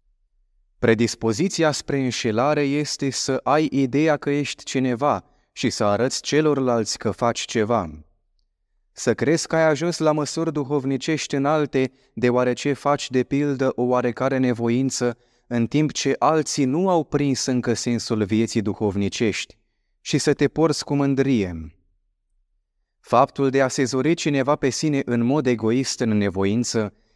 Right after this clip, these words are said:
ca să ajungă la măsurile unui sfânt și să-l admire ceilalți,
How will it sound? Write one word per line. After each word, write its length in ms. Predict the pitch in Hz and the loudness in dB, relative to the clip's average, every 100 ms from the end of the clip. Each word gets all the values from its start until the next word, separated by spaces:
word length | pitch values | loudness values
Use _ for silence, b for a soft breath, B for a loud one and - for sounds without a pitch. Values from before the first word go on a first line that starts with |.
| _ | _
ca 160 | - 117 | -2 0
să 120 | - | 2
ajungă 400 | 110 113 151 147 | 2 2 2 2
la 120 | 135 | 2
măsurile 600 | 123 113 - 135 135 120 - | 0 -2 -4 -2 0 0 0
unui 320 | 113 104 98 | 0 0 0
sfânt 520 | - - 123 110 - _ _ | -2 0 0 0 -6 _ _
și 180 | - 120 | -4 -2
să-l 220 | - 113 | 0 0
admire 460 | - 107 101 127 117 | 2 0 2 0 0
ceilalți, 720 | - 131 147 135 131 120 - | -2 -2 0 0 0 -4 -14